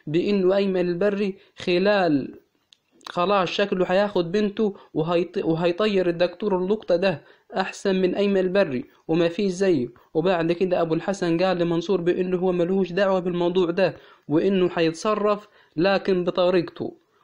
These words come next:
وحنشوف بقى في الحلقة الجاية إن شاء الله.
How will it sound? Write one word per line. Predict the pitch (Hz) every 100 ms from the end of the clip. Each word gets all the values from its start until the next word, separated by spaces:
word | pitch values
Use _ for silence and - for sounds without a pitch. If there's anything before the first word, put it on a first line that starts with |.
| -
وحنشوف | 147 170 165 165 214 185
بقى | 180 175 135 - - _ - _ _ _ _ _ _ _ _ _ _ _ _ _ _ -
في | - 160
الحلقة | 170 202 190 170
الجاية | 170 180 185 175
إن | 160
شاء | 160 196 185
الله. | 170 175 208 202